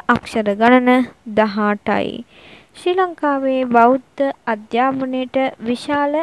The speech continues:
මෙහෙවරක් කළ ඇමරිකානු ජාතික කාන්තාව මාරි මියුසියස් ඉගින්ස් මැතිණිය. සුප්‍රසිද්ධ මගේ රට යන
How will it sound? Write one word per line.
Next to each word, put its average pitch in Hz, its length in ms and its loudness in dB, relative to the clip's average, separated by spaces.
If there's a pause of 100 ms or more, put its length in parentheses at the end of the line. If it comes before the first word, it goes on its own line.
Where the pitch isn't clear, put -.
(120)
මෙහෙවරක් 220 680 -2
කළ 240 200 -4 (260)
ඇමරිකානු 254 840 -6
ජාතික 226 540 -10
කාන්තාව 247 720 -6 (580)
මාරි 262 520 -2 (240)
මියුසියස් 240 680 -6 (240)
ඉගින්ස් 269 560 -10 (120)
මැතිණිය. 214 600 -10 (640)
සුප්‍රසිද්ධ 247 840 4
මගේ 226 420 8
රට 262 420 8
යන 220 240 6